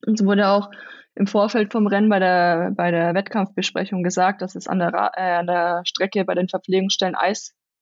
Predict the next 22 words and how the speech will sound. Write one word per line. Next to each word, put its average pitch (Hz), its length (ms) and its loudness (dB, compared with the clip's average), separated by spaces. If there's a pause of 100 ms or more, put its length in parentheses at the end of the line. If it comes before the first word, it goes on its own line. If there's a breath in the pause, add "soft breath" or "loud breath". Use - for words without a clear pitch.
(440)
geben 196 260 2
wird. 214 380 0
Und 190 460 0
das 190 220 0
war 220 120 2
allerdings 226 460 -2
dann 185 140 -4
nicht 262 220 -2
der 196 120 -2
Fall. 226 360 -4 (1160 loud breath)
Ja, 190 160 -2
zu 214 120 -6
meinem 196 220 2
Entsetzen, 262 800 -2 (460)
weil 202 680 0 (180)
ich 202 160 -8
finde, 214 220 -2
Eis 190 240 0
hilft 233 220 -6
halt 202 140 -2
schon 202 140 -2
immer 196 500 0